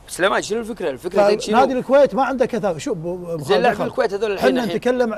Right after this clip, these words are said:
Speaker 2: نرد
Speaker 1: كلهم
Speaker 2: نتكلم على
Speaker 1: جاسم
Speaker 2: الإدارة.
Speaker 1: جازع وين ساكن؟
Speaker 2: نادي الكويت ما عنده كثافة إذا
Speaker 1: إي،
Speaker 2: نتكلم
Speaker 1: ما
Speaker 2: عن
Speaker 1: عنده، ما
Speaker 2: الكثافة.
Speaker 1: عنده، بس بيخالف، خلنا أقول
Speaker 2: ولكن
Speaker 1: لك.
Speaker 2: عنده إدارة.
Speaker 1: أنا ها، هذا أنا مردي على
Speaker 2: إي.
Speaker 1: كلام أبو حسن. الحين جاسم جازع وين ساكن؟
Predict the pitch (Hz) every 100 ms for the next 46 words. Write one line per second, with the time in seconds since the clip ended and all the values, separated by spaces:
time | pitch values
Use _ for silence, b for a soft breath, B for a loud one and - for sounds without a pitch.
0 | 202 233 233 220 233 202 233 247 190 208
1 | 202 190 202 214 220 160 208 208 185 190
2 | 247 226 226 233 254 254 - - 190 220
3 | 220 196 190 170 139 151 160 190 160 190
4 | 220 254 214 180 214 226 175 180 214 233
5 | - 208 196 240 233 254 254 247 294 240
6 | 131 B B - 170 190 170 185 180 151
7 | 175 185 185 202 180 190 - 240 247 190
8 | 185 160 156 180 - 123 b b b -
9 | 147 185 196 180 180 196 156 175 196 190
10 | 156